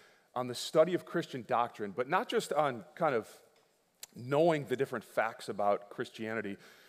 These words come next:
but about how we can put this into practice in our life. So we'll take a deep dive into some specific doctrines. We're also gonna look at how we can practice doctrine in our life in three specific ways. Uh, hospitality, we're gonna look at forgiveness,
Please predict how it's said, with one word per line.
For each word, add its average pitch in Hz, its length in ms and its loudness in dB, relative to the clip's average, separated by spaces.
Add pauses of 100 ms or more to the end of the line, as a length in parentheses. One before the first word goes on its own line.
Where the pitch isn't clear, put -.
(240)
but 180 100 2
about 175 140 6
how 196 180 6
we 262 100 0
can 180 200 -2
put 190 240 -2
this - 160 -4
into 135 140 -2
practice 131 580 -4
in 123 120 -6
our 107 120 0
life. 101 340 2
So - 160 -10
we'll 120 80 -4
take 180 220 0
a 139 40 2
deep 151 300 -10
dive 139 300 2
into 123 340 -2
some 127 180 -12
specific 123 540 -8
doctrines. 110 640 -2 (460)
We're 131 100 4
also 247 220 6
gonna 208 160 4
look 156 180 2
at 135 100 0
how 160 220 -2
we 226 100 -4
can 165 180 -6
practice 135 680 -4
doctrine 123 420 2
in 113 120 -10
our 107 100 -2
life 107 440 -2
in 127 140 -8
three 127 220 -8
specific - 500 -10
ways. 101 400 -2 (800)
Uh, 104 120 0
hospitality, 151 920 -2 (480)
we're 143 100 -6
gonna 139 120 -2
look 151 200 4
at 160 320 2 (340)
forgiveness, 151 840 -2